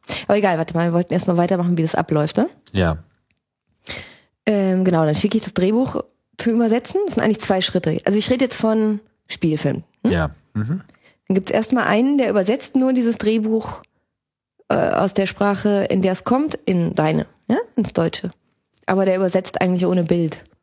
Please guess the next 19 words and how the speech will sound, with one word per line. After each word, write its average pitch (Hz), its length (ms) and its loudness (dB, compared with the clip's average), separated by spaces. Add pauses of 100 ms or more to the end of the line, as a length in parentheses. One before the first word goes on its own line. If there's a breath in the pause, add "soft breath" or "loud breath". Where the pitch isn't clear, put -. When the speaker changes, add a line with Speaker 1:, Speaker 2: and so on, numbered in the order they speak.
(400)
Speaker 1:
Der 175 80 0
muss 180 140 0
den 170 120 0
Film 196 200 0
auch 202 80 2
nicht 185 160 -2
gesehen 175 220 2
haben, 175 140 2
der 170 100 2
muss 170 220 -2
auch 180 100 0
nicht 170 160 0
wirklich 175 200 0
verstehen, 185 360 0
worum 170 160 0
es - 140 -4
geht, 226 180 0
sondern 196 240 2
der 175 180 2